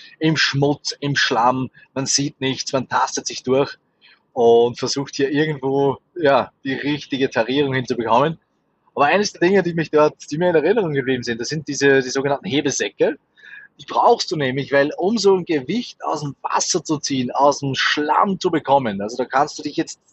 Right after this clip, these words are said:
da kannst du dich unten hinstellen und ziehen, was du willst. Du wirst das Ganze nicht nach oben bekommen. Du wirst, du hast keine Chance,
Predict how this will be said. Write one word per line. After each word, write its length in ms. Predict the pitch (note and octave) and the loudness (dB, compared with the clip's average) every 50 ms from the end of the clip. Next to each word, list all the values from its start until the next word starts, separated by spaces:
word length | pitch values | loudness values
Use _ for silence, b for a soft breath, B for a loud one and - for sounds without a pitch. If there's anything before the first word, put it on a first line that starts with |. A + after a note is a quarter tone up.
| _ _ | _ _
da 60 | - C#3 | -6 -4
kannst 200 | D#3 D#3+ E3 E3 | -2 -2 -2 -2
du 40 | |
dich 100 | E3 - | -2 0
unten 240 | E3+ G3 - - C#3+ | 0 0 0 -2 -2
hinstellen 580 | A#2+ D3 G3 A3+ A#3 - - - F#3+ F#3 F#3 F3+ | 0 0 2 2 2 0 2 2 2 2 2 0
und 120 | D#3 - _ | -6 -12 _
ziehen, 400 | - - - F3+ F#3 F3+ F3 E3+ D3 | -8 -8 -6 -4 -2 -2 -2 -2 0
was 280 | D#3 D3+ D#3+ - - - | -2 -2 -2 -4 -6 -6
du 160 | - C3+ B2 | -8 -4 0
willst. 440 | C3+ D#3+ G3 A3 F#3+ - - - B B B B B B B B B | 2 2 2 0 -2 -8 -12 -16 B B B B B B B B B
Du 140 | C3 C3+ C3 | -2 2 4
wirst 340 | C#3+ E3 F3+ F3 - - - | 6 6 4 4 2 -2 -2
das 240 | E3 D3 - - - | 0 0 0 -2 -2
Ganze 440 | C#3+ C3+ D3+ D3 - - D3 C3+ | -2 -2 -2 -2 -2 -2 -4 -2
nicht 580 | A#2+ A#2+ B2 C3 C#3+ D#3 E3 D#3+ - - - - | -2 -4 -6 -4 -2 -2 -2 -4 -6 -10 -8 -2
nach 200 | C#3 C3+ B2+ A#2+ | 0 2 2 2
oben 300 | A#2+ B2 C3 C3+ C3+ B2 | 0 0 0 0 2 2
bekommen. 420 | A#2 A2+ - G#2+ G#2 F#2+ F2+ E2+ - - | 0 0 0 -2 -4 -4 -4 -8 -12 -14
Du 100 | G2+ - | -6 0
wirst, 260 | C3+ D#3 F3 E3 - - _ _ _ - | 2 2 2 2 0 -4 _ _ _ -2
du 80 | C3 C3+ | 0 0
hast 240 | D3+ D3+ - _ | 0 0 -2 _
keine 420 | - - D3+ D3 D#3+ E3+ E3 D#3+ D#3+ | -6 -2 0 2 2 2 2 0 -2
Chance, 480 | - - - C#3 C3+ D3 D3+ C#3 - | -2 0 2 2 4 4 2 0 -2